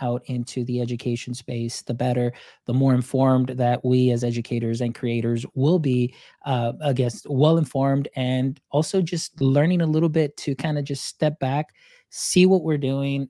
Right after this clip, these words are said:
and making sure that we're doing it well and we're doing it ethically and that we're doing it in a way that is gonna be positive for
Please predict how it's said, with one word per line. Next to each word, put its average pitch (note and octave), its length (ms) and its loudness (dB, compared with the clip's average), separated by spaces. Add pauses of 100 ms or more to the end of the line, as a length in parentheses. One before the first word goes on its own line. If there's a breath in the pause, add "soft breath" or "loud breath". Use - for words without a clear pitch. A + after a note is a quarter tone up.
(100)
and B2 400 -2
making B2+ 240 -2
sure C3 220 -4
that B2 140 -2
we're B2 140 0
doing C3 240 0
it A#2+ 100 -2
well B2 360 0
and A#2+ 100 -4
we're B2 80 -2
doing A#2+ 260 -4
it A#2 200 -4
ethically B2 420 -6
and A#2 140 -4
that A#2 120 -8
we're A#2+ 140 -4
doing A#2+ 320 -2
it A#2 160 -2
in B2+ 160 -4
a A#2+ 60 -2
way A#2+ 260 -2
that A#2 240 -2
is A#2 140 -4
gonna A#2+ 160 -4
be A2+ 160 -4
positive B2+ 560 0 (400 soft breath)
for C3+ 380 6